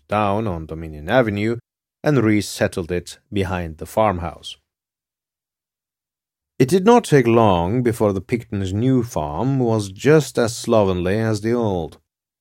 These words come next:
The family kept about seven hundred pigs and hundreds of chickens. There were several sheds and barns on the place, and animals were allowed to run in and out of most of them as well as in and out of the farmhouse.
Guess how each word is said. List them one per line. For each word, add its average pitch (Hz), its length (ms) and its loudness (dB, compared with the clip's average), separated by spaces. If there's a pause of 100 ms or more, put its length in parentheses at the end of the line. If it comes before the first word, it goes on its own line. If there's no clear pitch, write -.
(220)
The 120 120 4
family 120 460 6
kept - 340 0
about 104 320 2
seven 147 460 -2
hundred 117 560 -4
pigs - 680 -6
and - 160 -16
hundreds 90 640 -6
of 82 160 -14
chickens. 78 600 -12 (600)
There 92 140 -2
were 87 140 -2
several 139 440 2
sheds 107 480 -4
and 87 240 -4
barns 92 380 -2
on 95 120 -4
the 85 80 -8
place, 104 600 -4
and 92 160 -8
animals 120 520 0
were 110 120 0
allowed 120 540 2
to 117 140 -4
run 127 360 0
in 120 140 0
and 117 120 0
out 98 260 -2
of 90 140 -4
most 92 300 -6
of 87 100 -8
them 82 300 -6
as 85 160 -10
well 80 260 -6
as 80 140 -8
in 78 120 -10
and 80 140 -12
out 73 260 -16
of - 120 -20
the - 80 -20
farmhouse. 87 720 -4